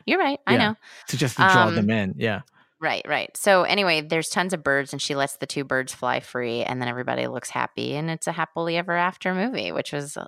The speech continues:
Speaker 1: you know, surprising f-, because movies have been ending a little bit dreadful <laughs> lately, which I also don't mind.
Speaker 2: Yeah.
Speaker 1: Um,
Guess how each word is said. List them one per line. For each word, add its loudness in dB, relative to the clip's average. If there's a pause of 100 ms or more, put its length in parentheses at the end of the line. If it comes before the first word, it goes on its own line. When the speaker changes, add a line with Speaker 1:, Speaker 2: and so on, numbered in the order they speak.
(120)
Speaker 1:
you -4
know, -2
surprising 0 (100)
f-, -8
because -6 (140)
movies -4
have -8
been -4
ending -4
a -2
little -2
bit -6
dreadful -2
<laughs> 0
lately, 2
which 0
I 4
also -2
don't 0
mind. -4 (680)
Speaker 2:
Yeah. 4
Speaker 1:
Um, -2